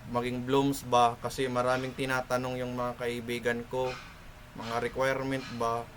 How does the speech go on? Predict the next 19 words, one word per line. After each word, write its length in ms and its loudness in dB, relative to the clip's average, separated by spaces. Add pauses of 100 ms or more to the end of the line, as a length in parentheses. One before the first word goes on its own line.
paano 240 -2
makasali 640 -2
ng 240 -2 (160)
Bini, 400 -2 (480)
Bini 320 -2
Bloom, 400 0 (160)
Bloomers 640 2
ba, 160 -4 (160)
Bloomers. 560 -4 (880)
Sige 240 -4
guys, 320 2
simulan 400 0
na 80 2
natin. 560 0 (4000)
Yung, 400 0
yung 240 -2
Esther 560 0
ko 200 0
ay 480 0